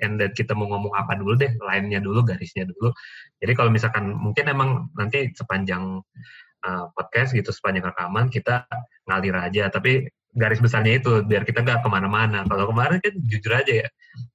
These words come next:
eh, dari episode awal gue masuk sampai yang ini, ya episode terakhir-terakhir aja yang baru kita seriusin, ya baru akhirnya kayak, "Oh ini nih, kita mau ngomongin ini," ntar garis besarnya sepanjang,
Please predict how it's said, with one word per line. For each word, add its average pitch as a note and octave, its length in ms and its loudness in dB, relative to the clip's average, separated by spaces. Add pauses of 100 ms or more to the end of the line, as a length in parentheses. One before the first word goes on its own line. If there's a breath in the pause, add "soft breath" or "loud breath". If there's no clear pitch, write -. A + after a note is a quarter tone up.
eh, G2 320 -4
dari G2 320 0
episode G2 360 -4 (440 soft breath)
awal G2+ 560 2 (240)
gue G2+ 320 0
masuk F#2+ 320 -2
sampai G2 480 -2
yang F#2 160 -4
ini, A2+ 240 0 (400 loud breath)
ya G2+ 320 0
episode A2+ 320 0 (240)
terakhir-terakhir G#2+ 640 0
aja C3+ 240 2
yang A#2+ 80 6
baru G2 160 2
kita G#2 160 0
seriusin, G2+ 480 -4 (240)
ya F#2 240 -4
baru F#2+ 240 0
akhirnya G2+ 380 0
kayak, G2 180 0 (300 soft breath)
"Oh G#2+ 100 4
ini G2 220 -2
nih, G2+ 140 -2 (100)
kita G2+ 160 -2
mau A2 180 4
ngomongin F#2+ 300 -2
ini," A2 60 2 (180)
ntar A2 160 0
garis G#2 160 0
besarnya G2+ 320 0
sepanjang, F#2+ 320 -4